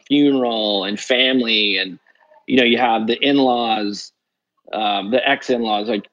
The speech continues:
wanting to spend time with the grandkids. Okay, who's this, this new guy? The,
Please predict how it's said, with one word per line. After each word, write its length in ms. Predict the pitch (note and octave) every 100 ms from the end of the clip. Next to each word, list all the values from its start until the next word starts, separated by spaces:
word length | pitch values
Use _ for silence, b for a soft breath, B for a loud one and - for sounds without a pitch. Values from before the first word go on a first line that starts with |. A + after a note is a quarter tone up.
| _ _ -
wanting 360 | B2 B2 A#2+
to 60 | A#2
spend 280 | - A#2+ A2
time 200 | A#2 G#2+
with 80 | G#2+
the 80 |
grandkids. 500 | A2 D#3 D3 C3+ A2
Okay, 320 | A#2+ B2 C3 A#2
who's 260 | C3+ B2
this, 340 | C3 - - - _
this 260 | G#2 A2+ C3
new 220 | C#3+ D3+
guy? 460 | B2 A2+ A2 G#2+ G#2
The, 200 | A#2